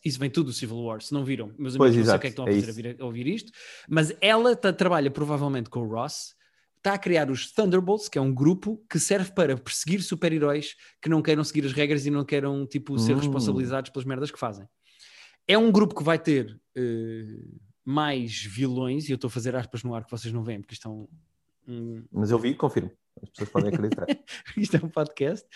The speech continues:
Speaker 1: Mas ela está a, a, a recrutar gente deste género. Ela já tem estes dois. Há outros na calha que vão entrar também. Como, por exemplo,
Speaker 2: Ok.
Speaker 1: o Red Hulk.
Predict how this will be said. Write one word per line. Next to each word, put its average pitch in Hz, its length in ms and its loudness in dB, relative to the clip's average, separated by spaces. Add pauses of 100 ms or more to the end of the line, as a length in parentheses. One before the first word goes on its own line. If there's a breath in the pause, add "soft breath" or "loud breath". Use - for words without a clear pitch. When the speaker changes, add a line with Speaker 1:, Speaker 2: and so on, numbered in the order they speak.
(320 loud breath)
Speaker 1:
Mas 156 160 4
ela 208 200 4
está 185 560 2
a, 147 1400 0
a, - 20 -
a 139 160 4
recrutar 147 460 -2
gente 139 260 -2
deste 139 240 -4
género. 110 340 -8
Ela 143 140 0
já 139 140 -2
tem 139 120 -2
estes - 200 -6
dois. 165 360 2
Há 135 140 0
outros 151 320 4
na 135 140 -2
calha 120 320 -2
que - 80 -14
vão 127 100 -4
entrar 117 260 -8
também. 120 380 -8 (240 soft breath)
Como, 160 180 4
por 139 120 -2
exemplo, 131 340 0
Speaker 2:
Ok. 127 180 4
Speaker 1:
o 135 60 4
Red 135 240 4
Hulk. 143 320 -4